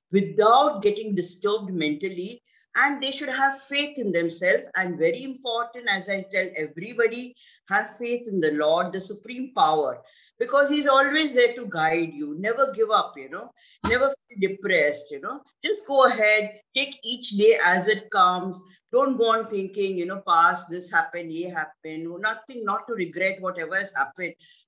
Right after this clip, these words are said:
just to go ahead in life, you know. That is why I have a very positive approach in life. I'm in every negative thing, I see a positive thing. I only,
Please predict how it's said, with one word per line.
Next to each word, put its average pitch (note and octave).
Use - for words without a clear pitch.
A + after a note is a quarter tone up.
just D4+
to C#4
go A3+
ahead G3
in F3
life, C3+
you A#2
know. G3
That A3
is C4
why A#3
I F3+
have F3+
a E3
very D#3+
positive G3+
approach G3
in F#3+
life. F#3+
I'm F#3+
in G3+
every A3
negative G#3+
thing, A3+
I D#3+
see F#3+
a F3+
positive E3
thing. G#3
I G3+
only, A3